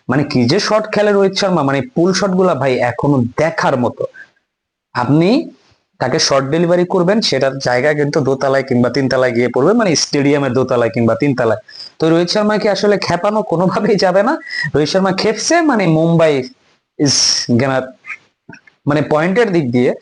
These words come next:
টপে উঠতে চাইতেছে মুম্বাই, এটা আপনি শিওর থাকেন। যদি আপনি মুম্বাইয়ের ক্রিকেট ফ্যান্স হয়ে থাকেন কিংবা অন্য কোনো দলের যদি ফ্যান্স হয়ে থাকেন আইপিএল এর, তো এই হচ্ছে বিষয়। তো আসলে রোহিত শর্মাদের মতো জ্ঞানী প্লেয়াররা, গুণী প্লেয়াররা কখন যে জ্বলে উঠবে,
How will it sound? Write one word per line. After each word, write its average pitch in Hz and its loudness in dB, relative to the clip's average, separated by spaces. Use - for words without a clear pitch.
টপে 143 2
উঠতে 135 0
চাইতেছে 120 0
মুম্বাই, 131 2
এটা 143 0
আপনি 127 -2
শিওর 135 0
থাকেন। 151 0
যদি 170 2
আপনি 139 0
মুম্বাইয়ের 131 4
ক্রিকেট 127 -2
ফ্যান্স 156 -2
হয়ে 165 4
থাকেন 165 0
কিংবা 143 2
অন্য 147 0
কোনো 143 0
দলের 185 2
যদি 170 2
ফ্যান্স 165 -2
হয়ে 165 2
থাকেন 160 0
আইপিএল 156 0
এর, 214 2
তো 139 2
এই 139 4
হচ্ছে 147 0
বিষয়। 123 0
তো 185 0
আসলে 196 2
রোহিত 170 2
শর্মাদের 202 0
মতো 202 0
জ্ঞানী 151 2
প্লেয়াররা, 143 2
গুণী 143 2
প্লেয়াররা 143 2
কখন 127 -2
যে 175 2
জ্বলে 151 2
উঠবে, 123 2